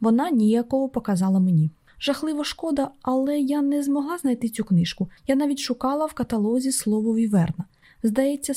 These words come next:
саме так ти назвала її, але там нічого немає. Я на мить завмерла. У нашій бібліотеці були копії або оригінали майже кожної книги в Наварі.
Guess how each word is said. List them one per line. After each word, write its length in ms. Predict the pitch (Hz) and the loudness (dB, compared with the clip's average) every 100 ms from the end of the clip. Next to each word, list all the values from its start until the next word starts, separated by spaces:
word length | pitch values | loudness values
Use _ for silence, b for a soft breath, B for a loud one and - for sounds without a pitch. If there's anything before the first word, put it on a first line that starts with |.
| - | -8
саме 300 | - 294 294 | -2 0 0
так 320 | 294 339 381 | -2 -4 -4
ти 140 | - 240 | 0 2
назвала 460 | 233 202 240 240 | 4 2 2 2
її, 500 | 233 233 214 170 170 - | 2 2 2 4 0 0
але 300 | 233 240 254 | -4 -2 -2
там 320 | 254 320 370 | -4 -6 -2
нічого 440 | 302 277 240 233 | -4 0 0 2
немає. 440 | 240 233 170 170 170 b b b b - | 4 4 2 2 -6 b b b b 0
Я 200 | 269 403 | 2 2
на 120 | 320 | 2
мить 240 | 226 247 | 2 2
завмерла. 500 | 240 208 170 160 175 - _ | 4 4 4 2 -4 -8 _
У 60 | 220 | 0
нашій 380 | 233 392 - 277 | 2 0 -4 -2
бібліотеці 580 | 269 254 240 302 320 254 | 0 0 -2 -4 -2 0
були 220 | 240 233 | 2 0
копії 520 | - 320 - 302 302 | -2 -6 -2 -4 -2
або 220 | - 214 277 | -2 -2 -2
оригінали 600 | 294 233 226 262 302 285 | -2 2 2 0 -2 0
майже 400 | 214 220 240 277 | 0 0 0 0
кожної 520 | 220 220 240 262 277 | 0 0 0 0 -2
книги 420 | - 196 185 202 | 2 2 4 4
в 40 | |
Наварі. 420 | 208 208 165 156 | 4 4 2 0